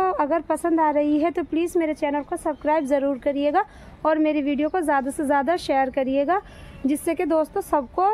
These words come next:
एक सीखने के लिए कुछ ना कुछ मिल सके। और अगर आप किसी चीज़ पर वीडियो चाहते हैं तो प्लीज़ मुझे कमेंट करिए,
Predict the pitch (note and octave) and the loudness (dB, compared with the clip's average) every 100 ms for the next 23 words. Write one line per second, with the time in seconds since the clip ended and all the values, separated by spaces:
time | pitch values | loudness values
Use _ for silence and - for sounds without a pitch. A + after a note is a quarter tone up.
0 | G#4+ - - - D#4+ F#4 - D4+ C#4 D4+ | -2 -12 -12 -2 0 0 0 0 2 0
1 | D4+ D#4 D#4 F#4+ G4+ D#4+ - D#4 D#4 F#4+ | 0 0 2 2 0 -2 0 -2 0 -2
2 | - C#4 C#4 A#3+ D4 E4 F#4+ - - C#4+ | 0 0 0 0 -2 0 -2 -4 -2 0
3 | E4+ - D4 E4+ - C#4+ D#4+ E4 E4 D#4 | 2 0 0 0 0 2 2 0 -2 -2
4 | D4+ D#4 D4+ C4 - E4+ C#4 C4+ C4 E4+ | -2 0 0 -2 -2 0 0 0 2 0
5 | - C4 A3 C#4+ E4 F4 D#4 E4 D#4+ D4 | 0 -2 0 0 0 0 0 0 2 2
6 | F4 D4 C4+ C4+ A#3+ C#4 C#4 F#4 | 0 0 0 0 0 0 2 0